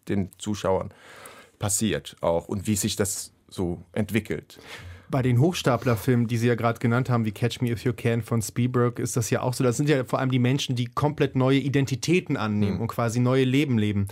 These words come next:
Speaker 1: Hm.
Speaker 2: Bei Julius hatte ich jedenfalls das Gefühl, geht es immer darum,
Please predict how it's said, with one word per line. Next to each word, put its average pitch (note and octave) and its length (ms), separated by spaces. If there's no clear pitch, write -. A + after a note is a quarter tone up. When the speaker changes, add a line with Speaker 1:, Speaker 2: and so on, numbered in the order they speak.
Speaker 1:
Hm. G#2+ 180
Speaker 2:
Bei A#2+ 100
Julius E3+ 600
hatte C#3+ 200
ich D#3 140
jedenfalls D3+ 380
das - 160
Gefühl, D#3 320
geht D3+ 160
es C3+ 100
immer D#3+ 240
darum, D3 480